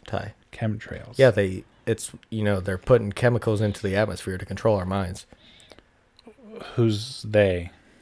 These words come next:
Speaker 1: They, Ty. You know, the man, New World Order.
Speaker 2: The man.
Speaker 1: Yeah, the, the reptilian overlords.
Speaker 2: Wait, I thought it was the man.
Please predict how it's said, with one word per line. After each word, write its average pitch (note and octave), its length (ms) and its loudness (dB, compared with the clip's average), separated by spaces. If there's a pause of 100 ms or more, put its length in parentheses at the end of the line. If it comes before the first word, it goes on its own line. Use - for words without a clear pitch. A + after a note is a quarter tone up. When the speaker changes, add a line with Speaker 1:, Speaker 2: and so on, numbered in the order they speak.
(240)
Speaker 1:
They, C3+ 480 10 (200)
Ty. A2 400 8 (640)
You B2 80 4
know, A#2 160 10
the A2+ 100 8
man, A#2+ 480 8 (440)
New C3 140 8
World C3 260 12
Order. A#2+ 320 10
Speaker 2:
The G2+ 80 0
man. F#2 600 -6
Speaker 1:
Yeah, B2+ 220 10 (260)
the, A2+ 220 8
the A2+ 160 6
reptilian C3 640 8
overlords. C3+ 680 8 (200)
Speaker 2:
Wait, A2+ 340 2
I G#2 60 2
thought A2+ 180 6
it G#2+ 80 4
was G2 140 -2
the - 80 -10
man. G2 560 -4